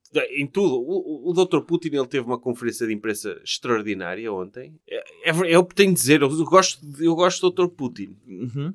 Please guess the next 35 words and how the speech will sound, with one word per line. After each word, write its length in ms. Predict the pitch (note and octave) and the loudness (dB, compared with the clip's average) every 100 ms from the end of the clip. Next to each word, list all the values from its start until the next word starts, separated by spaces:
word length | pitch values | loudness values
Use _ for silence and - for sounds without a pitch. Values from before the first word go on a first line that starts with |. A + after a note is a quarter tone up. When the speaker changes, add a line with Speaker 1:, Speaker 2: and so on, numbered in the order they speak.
| _ | _
Speaker 1:
Eu 200 | - A#2 C#3+ | -2 4 6
acho 340 | D3 - - | 6 4 -8
que 180 | - B2 | -8 -2
ele 160 | C3 A#2+ | 0 0
tem 180 | B2 A#2 | -2 -2
aquele 240 | A#2 A#2 | -2 -4
aspecto 500 | A2+ - C3 A#2 _ | -4 -2 -2 -2 _
frio 540 | - - A#2 A2+ F3 - _ - | -16 -8 -6 -4 -6 -10 _ -6
e 60 | |
um 80 | G#2 | -4
aspecto 540 | G#2+ - B2 A#2 - G#2+ | -4 -2 0 0 -6 -12
duro 460 | A2+ B2+ C#3 D#3 _ _ _ A2 | -2 0 0 -2 _ _ _ 0
mas 300 | B2+ C3 - | 2 2 -4
dá 280 | C#3 B2+ C#3+ | -8 2 4
a 80 | C#3 | 4
ideia 500 | B2+ C3 C#3+ C#3+ - _ - | 4 4 4 0 -6 _ -8
que 100 | D3 | -2
ele 80 | C#3+ | 0
é 40 | |
um 160 | C#3 C3 | 0 0
doce 380 | A#2 G#2 - - | -2 -2 -4 -10
por 140 | - | -12
dentro. 340 | F2+ F#2 - - - | -8 -8 -8 -20 -2
Speaker 2:
Ah. 400 | C#3+ C#3 A#2+ G#2+ _ _ - - - | 0 2 -2 -6 _ _ -16 -14 -6
Speaker 1:
Que 60 | |
se 80 | - - | -2 4
Speaker 2:
É 80 | F#3+ | 6
aquela 220 | D#3+ E3+ | 8 8
Speaker 1:
derrete. 160 | G#3+ | 6
Speaker 2:
pessoa 340 | - - A#3 A3 | 2 6 6 6
que 80 | - | 6
tenta 300 | A3 G3+ G#3 | 4 6 4
demonstrar 840 | F#3+ G3 F3 D#3+ - F#3+ F3+ E3 C3+ | 4 2 2 0 2 6 8 8 4
Speaker 1:
Sim. 500 | B2 C#3 - G3+ - _ _ - | 2 -2 2 2 0 _ _ 2
Speaker 2:
que 720 | F3 E3+ D3+ C#3+ C3+ A#2+ | 10 12 12 8 6 4